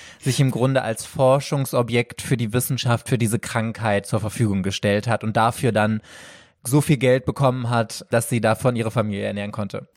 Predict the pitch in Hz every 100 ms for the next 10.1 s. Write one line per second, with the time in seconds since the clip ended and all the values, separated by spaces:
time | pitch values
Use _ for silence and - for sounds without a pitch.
0 | - 196 220 233 254 285 - 233 240 240
1 | 226 214 208 214 196 165 151 147 _ 101
2 | - 170 - 107 107 113 98 120 123 135
3 | 143 180 - - - - - _ 113 -
4 | - 180 247 - 127 120 110 110 - -
5 | 113 110 101 110 104 95 104 92 90 -
6 | - - - - 104 127 131 135 127 143
7 | 127 135 135 139 127 - 135 135 127 120
8 | 120 151 143 131 - 160 151 127 135 123
9 | 131 170 170 147 131 139 143 147 147 143